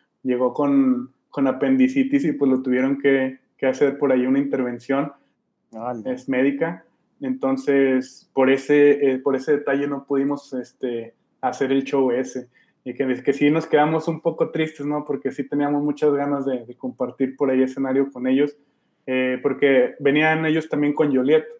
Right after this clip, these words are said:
Speaker 1: pero pues sí tuvimos la oportunidad de, de verlos tocar y,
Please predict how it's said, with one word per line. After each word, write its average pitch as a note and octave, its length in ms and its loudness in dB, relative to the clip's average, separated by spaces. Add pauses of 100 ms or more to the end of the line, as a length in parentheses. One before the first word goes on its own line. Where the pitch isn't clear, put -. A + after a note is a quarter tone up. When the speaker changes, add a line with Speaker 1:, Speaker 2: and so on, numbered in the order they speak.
(400)
Speaker 1:
pero C#3 320 0
pues C#3+ 160 4
sí C#3 180 0
tuvimos D3+ 320 2
la D3+ 100 4
oportunidad C3 680 0
de, C3 380 -4
de B2 100 -4
verlos C3 400 0
tocar B2+ 400 -4
y, B2+ 300 0